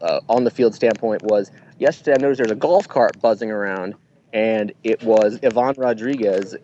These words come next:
shuttling Jorge Alfaro back and forth to and fro to all the places, and just kinda taking him under his wing, trying to develop him. Now, I thought that was kinda interesting. You, you hear all the time about players,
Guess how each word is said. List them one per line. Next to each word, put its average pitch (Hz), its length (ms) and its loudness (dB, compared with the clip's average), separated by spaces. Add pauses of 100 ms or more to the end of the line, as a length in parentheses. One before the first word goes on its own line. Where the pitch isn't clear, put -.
(100)
shuttling 123 720 -2 (280)
Jorge 135 260 2
Alfaro 120 600 0
back 107 240 2
and 110 100 -4
forth 120 400 0 (340)
to 131 220 2
and 117 120 0
fro 120 240 -2
to 107 120 -8
all 113 180 -2
the 113 80 -2
places, 127 280 2
and 117 80 -14
just - 140 -20 (100)
kinda 113 220 -8 (280)
taking 131 360 -2
him 123 120 -6
under 120 240 -2
his 107 80 -8
wing, 113 300 -2
trying 110 160 -8
to 110 80 -4
develop 117 380 2
him. 90 240 -12 (580)
Now, 101 220 -6 (640)
I 127 80 0
thought 131 200 2
that - 140 2
was 120 120 -8
kinda 123 200 -8
interesting. 120 440 -10
You, 113 160 -10
you 117 120 -6
hear 143 140 2
all 127 80 4
the 120 80 0
time 135 200 -2
about 110 300 -2
players, 117 520 0